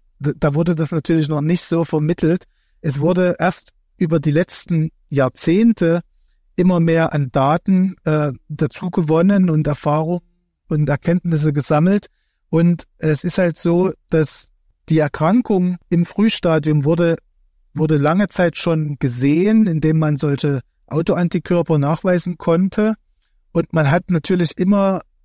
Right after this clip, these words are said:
in den Jahren früher davon gesprochen, dass hier so ein Autoimmunprozess da ist und es ist ein erhöhtes Risiko, die Erkrankung zu entwickeln. Und wenn man von Erkrankung gesprochen hat, hat man immer die Stoffwechselerkrankung Typ eins Diabetes,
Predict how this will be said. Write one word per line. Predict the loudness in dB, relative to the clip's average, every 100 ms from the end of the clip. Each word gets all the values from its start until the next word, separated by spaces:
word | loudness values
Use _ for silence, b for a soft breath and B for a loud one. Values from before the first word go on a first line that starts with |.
| _
in | -2
den | 2 2
Jahren | 2 2 -2
früher | -4 0 2 2 0 0
davon | -2 0 0
gesprochen, | 0 -4 -2 0 2 2 2
dass | -2 -2
hier | -2 0 2 0 -2 _ _ _ _ _
so | -2
ein | 0 0
Autoimmunprozess | -2 -2 0 0 0 -2 -2 -2 -2 -2
da | 0 2 2
ist | 2 0 -2 -10 -20 _ _ _ _
und | 0 2 0
es | -4 -4
ist | -4
ein | -4 -2
erhöhtes | 0 2 0 -2 -2
Risiko, | 2 2 2 -2 -4 0 0 0 -4 -10 _
die | 0
Erkrankung | 0 0 -2 0 0 0 0 0
zu | -2
entwickeln. | -2 -2 0 0 0
Und | 0
wenn | 2 2
man | 0
von | 0
Erkrankung | -2 -2 -2 0 0 -2
gesprochen | -4 -4 -4 -2 0
hat, | 0
hat | 0 0
man | 0
immer | 2 2
die | 0
Stoffwechselerkrankung | -2 -2 0 0 -2 0 -2 -2 -4 -2 -4 -4
Typ | -4 -4
eins | -4 -4 -2
Diabetes, | -2 2 0 0 -2 -6